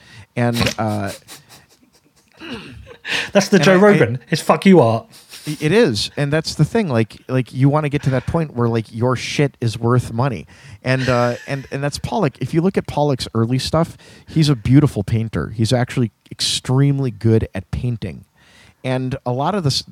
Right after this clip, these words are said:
Speaker 1: a lot of the splatter paint stuff is both performative, but also, like, at the point where he's demonstrated that he has the,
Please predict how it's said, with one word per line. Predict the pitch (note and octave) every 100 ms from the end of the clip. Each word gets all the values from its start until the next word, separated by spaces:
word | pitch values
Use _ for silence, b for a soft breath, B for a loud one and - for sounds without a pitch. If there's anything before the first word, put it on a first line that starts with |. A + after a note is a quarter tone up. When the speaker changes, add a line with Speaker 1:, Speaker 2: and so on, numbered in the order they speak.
| -
Speaker 1:
a |
lot | A#2+ C#3+
of | D#3
the | A#2+
splatter | - - B2 C3+
paint | C3+ A#2 A2+
stuff | - G#2+
is | G#2
both | G2+ A2 G#2
performative, | - G2+ B2 A2 A2+ G#2 G#2+ F#2+
but | G#2
also, | G#2+ B2+ - G#2
like, | G2 F#2 - b b b
at | B2
the | C#3
point | - C#3+ D3 - -
where | A#2+ A#2+ -
he's | A#2+ B2+ A2
demonstrated | G2+ A2+ C3+ C3 - A2+ A2
that | G#2 A2
he | A2+
has | G#2 G#2 G#2
the, | F#2+